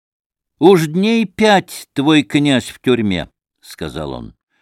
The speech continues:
шепотом продолжая перебирать лады. «Я все разузнал. Завтра ему карачун. Сидит он в большой тюрьме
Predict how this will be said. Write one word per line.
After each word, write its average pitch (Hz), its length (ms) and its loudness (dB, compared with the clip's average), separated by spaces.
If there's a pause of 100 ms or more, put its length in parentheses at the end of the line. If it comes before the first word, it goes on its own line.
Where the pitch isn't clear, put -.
(100)
шепотом 156 680 -4
продолжая 98 600 -4
перебирать 87 580 -6
лады. 78 360 -8 (260)
«Я 220 260 0
все 202 340 0
разузнал. 104 840 -6 (400)
Завтра 147 640 2
ему 160 260 2
карачун. 180 720 -2 (380)
Сидит 180 460 0
он 143 180 2
в 104 60 -8
большой 127 400 0
тюрьме 156 540 -2